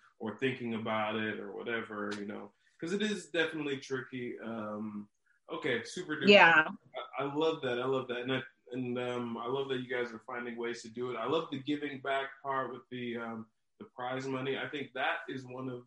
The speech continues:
Speaker 1: the, uh, that's a really important move, I think, especially if you're noticing,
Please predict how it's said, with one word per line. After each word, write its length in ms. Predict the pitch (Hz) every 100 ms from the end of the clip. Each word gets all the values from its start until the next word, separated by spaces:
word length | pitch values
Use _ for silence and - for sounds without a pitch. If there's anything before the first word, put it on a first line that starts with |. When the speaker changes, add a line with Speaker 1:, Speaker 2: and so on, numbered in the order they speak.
| -
Speaker 1:
the, 300 | 123 123 120
uh, 200 | 113 113
that's 220 | 120 -
a 60 | 123
really 560 | 113 131 139 139 139 -
important 480 | 113 127 123 117 104
move, 420 | 113 117 117 113
I 100 | 110 -
think, 180 | 113 113
especially 760 | - 139 147 147 123 113 104 -
if 100 | -
you're 260 | 120 120 113
noticing, 760 | 117 123 123 113 - 110 113